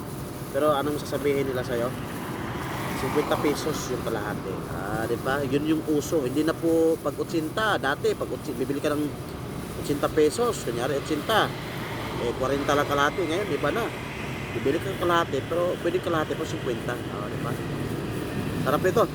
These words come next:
Ang ibig sabihin ng dinakdakan sa mga hindi nakakaalam, no? Ano to eh? Gagawing baboy, maskara o mukha ng baboy, ang ginagawa nila,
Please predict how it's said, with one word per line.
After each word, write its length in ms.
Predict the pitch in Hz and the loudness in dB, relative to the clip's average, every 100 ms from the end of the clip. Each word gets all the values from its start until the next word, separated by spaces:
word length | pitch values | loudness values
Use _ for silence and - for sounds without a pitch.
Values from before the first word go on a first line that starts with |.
| - - - | -4 -6 2
Ang 480 | 175 190 190 190 370 | 4 6 6 4 0
ibig 240 | 240 220 | -2 0
sabihin 320 | 220 214 208 | 2 4 4
ng 80 | 190 | 2
dinakdakan 640 | 180 175 185 180 180 147 139 | 2 0 0 0 2 0 2
sa 80 | |
mga 180 | 151 151 151 | 0 2 2
hindi 160 | 156 156 | 2 2
nakakaalam, 480 | 147 143 139 143 - | 2 2 4 4 4
no? 160 | 104 - - - - - - - - - 101 - - - - - - 101 101 101 - - - - | 4 2 2 0 0 0 0 -2 -2 -2 -2 -4 -4 -2 -2 -2 -2 0 0 0 0 -2 0 0
Ano 100 | - - | 0 4
to 100 | 233 | 6
eh? 80 | 165 120 - - - - - - 131 | 6 2 -2 -2 -2 0 0 0 0
Gagawing 320 | 143 180 185 | 2 2 2
baboy, 480 | 180 170 160 143 156 - - - - | 4 4 4 0 -2 -6 -8 -8 -6
maskara 560 | 143 - 180 165 170 147 | -6 -4 -2 0 2 2
o 80 | |
mukha 320 | 147 131 175 156 | 0 -2 -2 -2
ng 160 | 160 | 2
baboy, 480 | 156 151 127 113 113 - - - - - - - - - - - - - - - | 4 4 2 0 -2 -6 -8 -8 -8 -8 -8 -8 -8 -8 -8 -8 -8 -6 -6 0
ang 160 | 135 143 | 2 2
ginagawa 480 | 147 151 139 147 120 | 2 2 2 2 2
nila, 320 | 135 123 | -2 -2